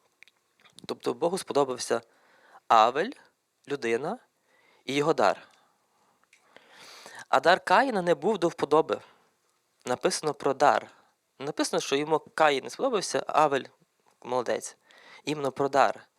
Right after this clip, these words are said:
Яка різниця в тому, що Авель мав віру, і він приніс жертву саме краще з того, що в нього було. А Каїн мав проблеми з, з тим.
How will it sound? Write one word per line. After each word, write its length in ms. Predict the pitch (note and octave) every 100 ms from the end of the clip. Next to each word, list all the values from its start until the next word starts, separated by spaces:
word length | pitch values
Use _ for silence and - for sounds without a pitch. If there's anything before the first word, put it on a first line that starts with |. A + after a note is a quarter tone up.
| _ - - - _ -
Яка 240 | - E3
різниця 360 | F#3 E3+ D3+ A#2+
в 40 |
тому, 240 | - D#3+ D3+
що 260 | - D3 - - - - -
Авель 360 | D3 F3+ D#3 C3+ _ _ _ _ _ _ _ _ _ _ _ -
мав 320 | C3 C#3+ A#2+
віру, 440 | B2 D3+ E3+ G#2+ - _ _ -
і 80 |
він 140 | C3 D#3
приніс 460 | D3 C#3+ D#3+ - -
жертву 640 | - B2+ D3 - C3+ B2+ B2 _ _ _ -
саме 360 | - D3+ D#3+
краще 600 | - C3 D3+ G3+ - - -
з 100 | -
того, 180 | D3+
що 140 | D3 C#3
в 20 |
нього 200 | C3+ C3
було. 400 | A#2+ A2 G#2 A2 _ _ _ _ _ _ - - _ -
А 160 | B2
Каїн 420 | - A3+ B3 G3 E3 _ _ _ _ -
мав 340 | C#3 D3+ - _ _ -
проблеми 460 | C#3+ C3+ B2 G#2+ G2+
з, 140 | - A2
з 100 | -
тим. 260 | G2 G#2